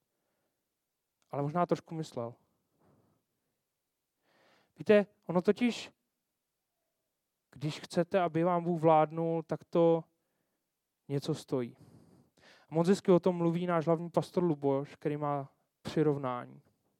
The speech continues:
Říká: Když chcete se stát křesťanem, tak je to, jako kdyby Bůh za vámi přišel a řekl: 'Tak co mi chceš dát?' Tak se rozhodnete a říkáte: 'Já jako dohromady asi toho moc nemám.'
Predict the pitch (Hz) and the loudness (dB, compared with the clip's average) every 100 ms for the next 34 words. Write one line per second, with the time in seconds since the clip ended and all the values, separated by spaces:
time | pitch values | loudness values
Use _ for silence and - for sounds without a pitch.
0 | _ _ _ _ _ - 135 156 143 156 | _ _ _ _ _ -14 -2 0 0 -4
1 | - - - 165 190 - 175 196 185 - | -8 -12 -8 -8 -6 -8 -4 -2 -2 -6
2 | 165 - 170 139 123 127 139 _ _ _ | -12 -8 -8 -6 -10 -14 -20 _ _ _
3 | _ - 147 151 180 160 170 170 156 147 | _ -10 -6 0 0 -2 -2 -2 0 -2
4 | 160 160 165 175 165 156 - 151 147 147 | 0 0 0 -4 -6 -10 -6 -2 -2 -2
5 | 143 143 - 151 143 _ _ _ _ _ | -6 -8 -6 -6 -6 _ _ _ _ _
6 | _ _ _ - - 156 156 - 151 139 | _ _ _ -20 -10 -8 -8 -8 -8 -6
7 | 139 127 - _ _ _ _ _ _ _ | -4 -6 -10 _ _ _ _ _ _ _
8 | _ _ _ _ - - 120 117 120 120 | _ _ _ _ -10 -6 -6 -6 -8 -8
9 | 127 123 131 - 135 139 139 135 123 151 | -8 -6 -8 -4 -4 -4 -6 -8 -8 -8
10 | 151 147 147 - 151 151 156 156 151 - | -8 -6 -8 -10 -12 -10 -10 -12 -12 -8
11 | 190 123 | -6 -8